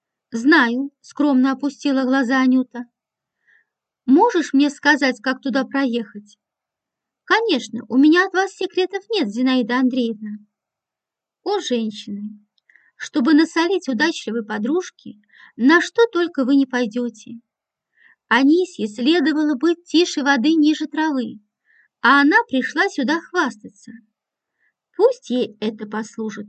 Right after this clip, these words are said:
уроком. «Ты хорошая девушка, Анюта»,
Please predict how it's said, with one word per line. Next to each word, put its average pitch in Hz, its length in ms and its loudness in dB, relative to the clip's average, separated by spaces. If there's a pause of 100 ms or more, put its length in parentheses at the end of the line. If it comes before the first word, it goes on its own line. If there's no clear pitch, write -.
уроком. 226 760 -4 (1300)
«Ты 370 100 0
хорошая 440 520 2
девушка, 240 520 -4
Анюта», 262 400 0